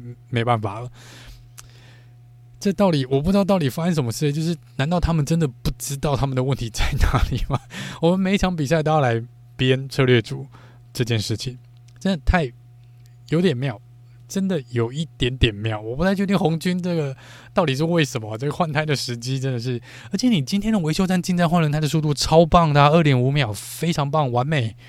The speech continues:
但我不知道为什么轮，就是完完全全是轮胎策略搞掉一场比赛。原本你再，就算没办法站上颁奖台，你也可以有第四、第五名，再怎么烂也有第六、第七名的位置。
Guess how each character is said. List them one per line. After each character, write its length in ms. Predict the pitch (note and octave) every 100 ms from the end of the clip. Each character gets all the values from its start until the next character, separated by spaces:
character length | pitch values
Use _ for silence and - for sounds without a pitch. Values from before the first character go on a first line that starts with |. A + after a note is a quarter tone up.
| - - - - - - - - - -
但 120 | E3+
我 80 | C#3
不 120 | B2
知 60 | D3+
道 40 |
为 80 | D#3
什 100 | C#3
么 80 | B2
轮， 220 | A2+ B2
就 100 | B2
是 120 | D#3
完 200 | C#3+ C#3+
完 140 | E3 E3+
全 160 | D3+
全 100 | D#3
是 60 | D#3+
轮 180 | D#3 C3+
胎 140 | C#3+
策 160 | C#3+ D3
略 160 | C#3 -
搞 240 | - G2+ G#2+
掉 180 | C#3+
一 60 | C#3+
场 240 | B2+ G#2+
比 140 | A#2 G#2
赛。 180 | - G#2
原 240 | C3 F#3+
本 180 | G#3 D3+
你 80 | B2
再， 220 | - F3+ B2+
就 140 | G3+
算 160 | F3 E3
没 100 | C3+
办 140 | D3+
法 40 | B2+
站 100 | C3
上 100 | A#2
颁 140 | A#2+
奖 140 | A2 G2
台， 180 | G#2+ G#2+
你 140 | D3+
也 100 | D#3
可 140 | A#2+
以 60 | C3+
有 120 | B2
第 160 | G#2+ C3+
四、 240 | - C#3+
第 160 | A#2 A#2+
五 140 | G#2+
名， 180 | A2+ A#2+ -
再 180 | - F3+
怎 180 | - B2
么 100 | B2+
烂 300 | E3 E3 C#3
也 60 |
有 100 | C#3+
第 140 | A#2 C#3
六、 120 | C3+
第 140 | B2+
七 160 | A2 B2+
名 100 | A2+
的 80 | G#2
位 140 | G#2
置。 140 | G2